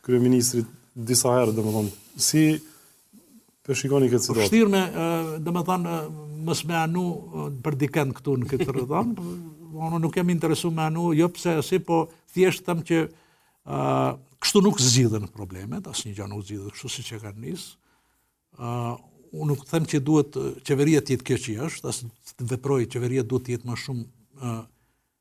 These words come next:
Speaker 2: më eficiente, më, në,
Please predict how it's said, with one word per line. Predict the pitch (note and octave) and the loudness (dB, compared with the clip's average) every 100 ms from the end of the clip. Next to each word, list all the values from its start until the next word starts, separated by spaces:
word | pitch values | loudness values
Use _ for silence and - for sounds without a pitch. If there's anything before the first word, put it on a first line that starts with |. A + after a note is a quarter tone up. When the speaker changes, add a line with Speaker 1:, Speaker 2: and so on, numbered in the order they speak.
| _ _ _ _ _ A2+ A2 A2+ | _ _ _ _ _ -16 -10 -6
Speaker 2:
më | B2+ C#3 C3+ | -4 -4 -6
eficiente, | - A#2+ - A2 G2 - _ - C#3+ - | -6 -4 0 0 -2 -12 _ -12 -12 -8
më, | C#3 C3+ - _ _ C3 | -6 -6 -8 _ _ -8
në, | B2+ | -4